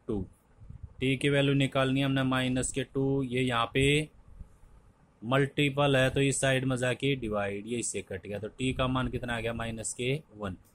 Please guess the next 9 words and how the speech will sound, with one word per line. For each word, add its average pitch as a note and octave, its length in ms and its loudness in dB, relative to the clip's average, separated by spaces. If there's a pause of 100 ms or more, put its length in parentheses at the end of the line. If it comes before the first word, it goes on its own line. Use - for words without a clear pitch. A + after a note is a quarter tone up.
(340)
ये C3 180 0
इसका B2+ 240 0
आंसर A2 400 -2
है। F2 140 -4 (720)
क्वेश्चन C3 340 -2
नंबर C#3+ 600 4 (160)
थर्ड C#3+ 340 4
है A#2+ 80 4
इसका C3 540 2